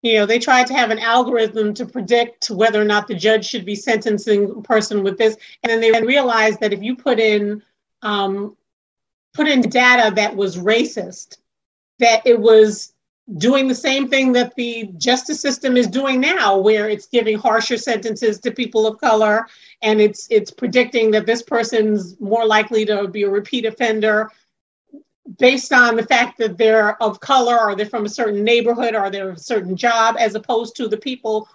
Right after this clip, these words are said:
who actually would be more likely to be repeat offenders because they've been overlooked or they've been given a pass.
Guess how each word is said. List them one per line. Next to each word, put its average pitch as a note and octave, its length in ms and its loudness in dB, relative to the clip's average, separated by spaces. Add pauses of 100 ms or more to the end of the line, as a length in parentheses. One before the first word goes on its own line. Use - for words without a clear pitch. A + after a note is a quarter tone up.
(120)
who C4+ 160 -2
actually B3+ 480 -2
would B3 280 -2
be A3+ 160 0
more G#3 340 0
likely G3 380 -2
to F#3 60 -6
be F#3+ 160 -4
repeat G3 380 -4
offenders F#3+ 520 -6 (220)
because A3+ 280 -2
they've A#3+ 320 2
been G#3+ 360 2
overlooked G#3 640 -2
or G3+ 100 -4
they've G3 240 0
been G3 160 -4
given F#3+ 280 -2
a F3+ 60 -10
pass. - 540 -8